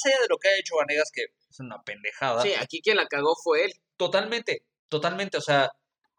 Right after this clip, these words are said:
Speaker 1: en accionar en la parte futbolística y la reacción posterior a su expulsión. Pero me parece también que, que Vanegas ya también juega un poco con la frustración que ha tenido de que simplemente no le ha ido bien en Toluca. O sea, es la verdad, o sea,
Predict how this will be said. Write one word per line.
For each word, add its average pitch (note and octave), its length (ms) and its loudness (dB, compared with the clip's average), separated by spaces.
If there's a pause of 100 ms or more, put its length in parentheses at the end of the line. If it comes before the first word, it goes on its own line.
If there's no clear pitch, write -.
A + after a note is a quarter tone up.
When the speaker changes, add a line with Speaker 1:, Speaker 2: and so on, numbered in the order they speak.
Speaker 1:
en D#3 240 2
accionar E3+ 480 2
en C#4+ 100 2
la G#3+ 100 2
parte F3 300 0
futbolística F3 760 -4 (120)
y C#3+ 120 -2
la B2+ 140 2
reacción C#3 720 -2
posterior B2 640 -6
a A#2+ 140 -10
su - 140 -16
expulsión. - 520 -20 (1120)
Pero G3+ 200 8
me G#3 160 2
parece A#3 380 4
también A3 340 -2
que, G3 300 2
que D#3 140 0
Vanegas D3+ 440 2
ya D#3+ 120 2
también D3+ 360 -4
juega D3 280 2
un C#3 100 -4
poco D3 300 -2
con B2 120 -6
la A2+ 160 -6
frustración B2 540 -8
que C3+ 160 0
ha C3 60 0
tenido C3 500 -4
de - 160 -20
que A2+ 260 -10
simplemente B2+ 640 -12
no B2 80 -4
le B2 80 -2
ha A#2+ 40 -4
ido A#2+ 140 -8
bien - 160 -12
en A#2 80 -20
Toluca. - 460 -20
O - 400 -20
sea, - 160 -14
es B2 140 -14
la G2+ 140 -14
verdad, A2 360 -6
o C3 80 -8
sea, G#2+ 180 -6